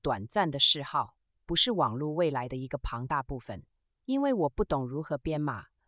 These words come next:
我便没有工具能够做出更复杂的东西。反正成立公司不在我的自我认同之内。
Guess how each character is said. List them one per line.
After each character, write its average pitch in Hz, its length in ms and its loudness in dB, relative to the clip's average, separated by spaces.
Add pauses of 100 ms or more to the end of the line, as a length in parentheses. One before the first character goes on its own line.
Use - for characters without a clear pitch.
我 151 140 -2
便 190 180 4
没 160 140 2
有 156 120 2
工 165 220 0
具 170 160 -2
能 135 160 -2
够 143 160 -2
做 226 160 0
出 208 160 -4
更 196 240 0
复 - 220 -10
杂 131 200 -10
的 135 80 -10
东 131 240 -6
西。 - 280 -12 (800)
反 214 180 4
正 247 160 2
成 202 180 2
立 214 80 2
公 208 240 0
司 202 220 -4
不 - 160 -4
在 233 160 2
我 156 100 0
的 151 80 -6
自 180 200 -4
我 143 140 -2
认 143 200 -4
同 135 220 -6
之 135 140 -6
内。 139 280 -6